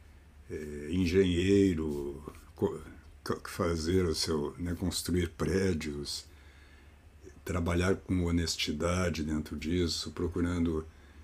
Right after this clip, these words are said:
servir ao seu cliente, et cetera, né, com amabilidade, et cetera.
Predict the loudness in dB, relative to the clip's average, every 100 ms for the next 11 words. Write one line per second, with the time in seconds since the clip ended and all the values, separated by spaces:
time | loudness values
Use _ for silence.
0 | -12 -4 2 2 2 -2 2 4 4 2
1 | 0 -2 -2 -2 0 0 0 0 -2 -6
2 | -6 -4 -2 -2 -2 -2 -2 -2 -2 -2
3 | 0 0 0 -2 -2 -2 -2 -2 -2 -2
4 | -4 -6 -6 -2 -2 -2 -4 -8 -10